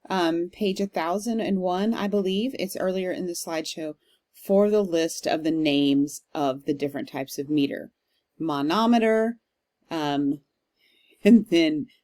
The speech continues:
dimeter, D I M E T E R, um, trimeter,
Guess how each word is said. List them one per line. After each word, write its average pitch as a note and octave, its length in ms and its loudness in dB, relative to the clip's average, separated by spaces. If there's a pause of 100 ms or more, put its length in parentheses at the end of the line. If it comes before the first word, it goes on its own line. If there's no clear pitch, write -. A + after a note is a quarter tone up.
(120)
dimeter, A#3+ 640 8
D G3 280 -2
I F3+ 240 -2
M F3+ 240 -4
E F3+ 280 -6
T E3+ 340 -6
E - 20 -4
R, E3+ 380 -4 (500)
um, C#3+ 480 -2 (720)
trimeter, A3+ 680 4